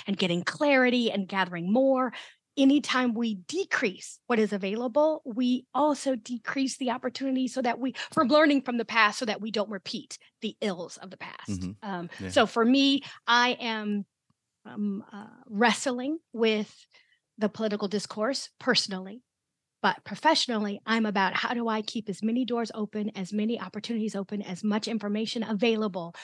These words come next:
Speaker 1: so that the learning journey helps me make better choices, not
Speaker 2: Yeah.
Speaker 1: just for me and mine, but for my, the community that I'm part of, the democracy that I'm part of, the nation and the state that I am part of, so that we have global engagement that goes beyond just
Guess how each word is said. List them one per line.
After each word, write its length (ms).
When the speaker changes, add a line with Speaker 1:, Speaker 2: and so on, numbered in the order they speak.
Speaker 1:
so 100
that 140
the 100
learning 460
journey 500
helps 420
me 400
make 380
better 280
choices, 640
not 200
Speaker 2:
Yeah. 60
Speaker 1:
just 280
for 100
me 220
and 140
mine, 400
but 160
for 160
my, 160
the 160
community 420
that 120
I'm 140
part 280
of, 180
the 100
democracy 600
that 120
I'm 120
part 260
of, 200
the 80
nation 480
and 180
the 140
state 440
that 100
I 80
am 100
part 300
of, 180
so 220
that 240
we 140
have 260
global 520
engagement 640
that 140
goes 260
beyond 480
just 460